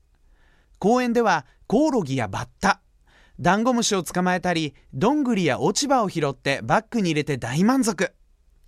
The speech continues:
最近はままごと道具も持っていくと、遊びが広がり、拾ったどんぐりを乗せて、「どんぐりご飯ですよ。先生どうぞ」と振る舞ってくれます。品物に見立てて、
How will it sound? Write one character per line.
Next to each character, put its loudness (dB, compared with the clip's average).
最 0
近 -2
は 2
ま 2
ま 4
ご -2
と -2
道 2
具 0
も 2
持 0
っ -4
て 0
い 0
く -12
と、 -2
遊 -2
び 0
が 0
広 -2
が 0
り、 -6
拾 0
っ -2
た 0
ど 0
ん 0
ぐ 0
り 0
を -2
乗 -2
せ -2
て、 -2
「ど 2
ん -2
ぐ -2
り -2
ご 0
飯 0
で 0
す -6
よ。 0
先 -2
生 -2
ど 0
う -6
ぞ」 -2
と 0
振 0
る 2
舞 2
っ -10
て -4
く -4
れ 0
ま 0
す。 -6
品 2
物 0
に 0
見 0
立 0
て -2
て、 -2